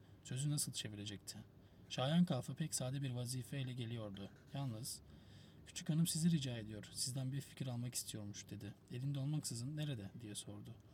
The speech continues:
Şayan Kalfa bu soruyu garip bulmuş gibiydi. Biraz hayretle, "Evde efendim,"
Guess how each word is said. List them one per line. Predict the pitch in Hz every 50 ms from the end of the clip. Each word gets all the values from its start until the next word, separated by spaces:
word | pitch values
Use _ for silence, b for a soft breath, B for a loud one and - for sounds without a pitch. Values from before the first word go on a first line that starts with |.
| B B B B B B B
Şayan | - - 120 123 143 151
Kalfa | 139 - 113 - 113 120
bu | 139 143
soruyu | - 123 110 127 127 127
garip | 123 123 120 - -
bulmuş | 135 123 120 120 -
gibiydi. | - 117 110 107 104 104 107 113 - -
Biraz | - 120 123 123 - -
hayretle, | 123 117 131 131 107 - 110 113 139 - B B B B B B B -
"Evde | 117 117 113 131 180 180
efendim," | 165 - 117 104 101 104 113